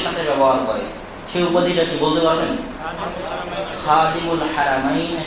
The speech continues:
শরীফাইন, দুই হারাম শরীফের খাদেম। এবং বলা হয়ে থাকে, তারাও বলে, সত্য মিথ্যা আল্লাহু আলাম, এই দুই হারাম শরীফের খেদমতে যা অর্থ খরচ হয় তা তারা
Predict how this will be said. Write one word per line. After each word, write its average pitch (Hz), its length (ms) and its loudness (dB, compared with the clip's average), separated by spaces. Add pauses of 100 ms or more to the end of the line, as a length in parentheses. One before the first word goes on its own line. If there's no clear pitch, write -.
(140)
শরীফাইন, 123 840 -2 (240)
দুই 226 460 6 (100)
হারাম 139 300 6 (220)
শরীফের 135 360 -2 (180)
খাদেম। 123 440 0 (1120)
এবং 180 380 2
বলা 156 280 8
হয়ে 196 520 4
থাকে, 123 460 -2 (440)
তারাও 175 440 6
বলে, 135 240 4 (540)
সত্য 165 300 -4
মিথ্যা 165 400 -4
আল্লাহু 135 520 2
আলাম, 113 440 0 (480)
এই 233 300 6 (100)
দুই 196 240 4 (100)
হারাম 156 340 4 (120)
শরীফের 165 480 -6 (840)
খেদমতে 202 720 4
যা 151 120 2
অর্থ 151 500 4
খরচ 143 540 2
হয় 139 200 0
তা 160 100 2
তারা 156 280 0